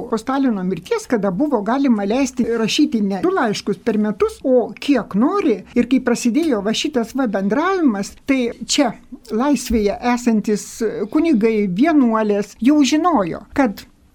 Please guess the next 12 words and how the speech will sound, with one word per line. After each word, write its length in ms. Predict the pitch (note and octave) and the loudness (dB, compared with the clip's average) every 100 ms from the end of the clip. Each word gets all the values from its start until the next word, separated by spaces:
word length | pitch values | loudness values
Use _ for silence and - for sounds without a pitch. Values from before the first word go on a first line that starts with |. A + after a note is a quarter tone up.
| _ _ - | _ _ 0
tarp 240 | A#3 A#3+ | 0 2
jų 220 | B3+ F#4+ E4+ | 2 4 2
yra 340 | G3+ G#3 C4+ D4+ D4+ - | 2 0 0 -2 -4 -4
toks 460 | D4 D4 - - G#4 | -2 -2 -4 -8 -10
labai 560 | - A#3 F#3 D#4+ G4 - - _ _ | -4 -2 0 0 0 -4 -12 _ _
nuoširdžiai 920 | G3+ A#3+ D#4 D4 - A3+ - G#3 F#3 | 2 4 4 2 2 2 2 -2 0
ir 160 | C4+ A#3 | 0 2
šventai 800 | - A3 G#3 G3 - C4+ D#4 G#3+ | 2 0 0 0 2 2 2 0
pasiruošęs 1040 | - A3+ - G#3 A3+ C#4+ - - G#3+ - | 0 0 2 0 2 2 0 0 0 -4
tam 400 | - C4+ D#4 C#4 A#3+ | -4 -2 0 0 0
Eucharistijos 1000 | A3+ G#3+ A3 G#3+ D4+ - - G3+ F3+ F3 | -2 -2 0 2 0 0 -4 -2 -2 -2
darbui 720 | E3+ D4 F4+ E4 A3+ F#3 E3+ | 0 0 0 2 2 0 -4